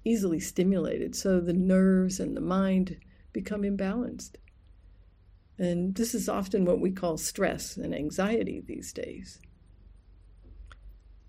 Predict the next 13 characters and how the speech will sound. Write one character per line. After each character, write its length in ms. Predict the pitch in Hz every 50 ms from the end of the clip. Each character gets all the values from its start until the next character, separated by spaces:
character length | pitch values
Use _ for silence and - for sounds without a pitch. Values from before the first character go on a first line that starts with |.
| - - -
Another 300 | 190 214 262 311 381 381
thing 240 | - - 196 165 190
to 80 | 185
consider 560 | - - 185 175 - - 180 165 170 165 165
about 520 | - 165 170 180 170 175 170 - - - -
the 120 | 185 180
impact 400 | 185 180 170 170 165 - - -
of 80 | 185 185
food 400 | - - 208 202 185 - - 185
is 220 | 180 175 - -
the 80 | - 180
taste, 580 | 185 - - 233 214 - - - - - -
or 260 | - 139 - - -